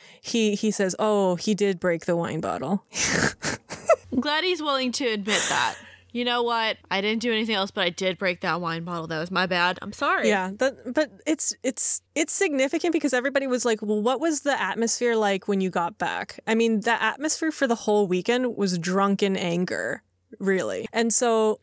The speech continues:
Speaker 2: Drunken, awkward, jealous
Speaker 1: Yeah,
Speaker 2: anger.
Speaker 1: drunken, jealous anger. He says that, um, around ten forty-five or eleven thirty, this is around the time when Natalee goes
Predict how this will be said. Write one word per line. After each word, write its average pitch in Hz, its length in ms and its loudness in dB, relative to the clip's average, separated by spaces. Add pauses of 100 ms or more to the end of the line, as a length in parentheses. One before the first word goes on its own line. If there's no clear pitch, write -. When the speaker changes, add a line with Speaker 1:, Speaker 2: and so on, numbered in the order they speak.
(160)
Speaker 2:
Drunken, 208 380 0
awkward, 202 680 -2 (200)
jealous 185 500 0
Speaker 1:
Yeah, 220 180 2
Speaker 2:
anger. 208 180 0
Speaker 1:
drunken, 269 560 0 (520)
jealous 208 640 4 (240)
anger. 180 460 -2
He 370 320 0
says 233 680 0 (120)
that, 208 520 0 (100)
um, 196 280 2
around 208 360 2
ten 302 220 -2
forty-five 226 680 0
or 202 140 2
eleven 202 380 2
thirty, 175 340 0
this 196 220 -2
is 196 80 -2
around 208 240 0
the 233 80 0
time 190 280 -2
when 185 260 -2
Natalee 185 340 0
goes 185 240 -2